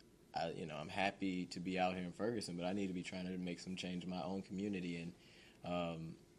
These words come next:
had some meetings with folks in the neighborhood, said we need to do something about that, but we also need to create a neighborhood organization.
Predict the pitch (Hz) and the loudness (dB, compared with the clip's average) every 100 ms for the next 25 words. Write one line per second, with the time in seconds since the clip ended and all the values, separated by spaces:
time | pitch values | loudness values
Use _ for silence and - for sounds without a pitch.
0 | - - - 95 95 - 98 101 101 101 | -20 -20 -4 2 4 4 4 6 6 4
1 | 98 90 98 101 - 101 98 98 101 101 | 0 0 2 2 2 2 4 6 6 4
2 | 101 95 95 92 90 101 101 95 90 87 | 2 2 2 4 4 6 6 4 2 0
3 | - 104 - 101 104 92 90 85 98 107 | 0 2 2 0 0 2 0 2 6 6
4 | - 87 87 90 - 92 90 87 - 92 | 4 0 2 0 0 0 0 -2 0 0
5 | 90 87 90 90 92 92 92 90 87 87 | 2 2 2 2 2 2 2 0 0 2
6 | 95 - 98 | 0 0 -2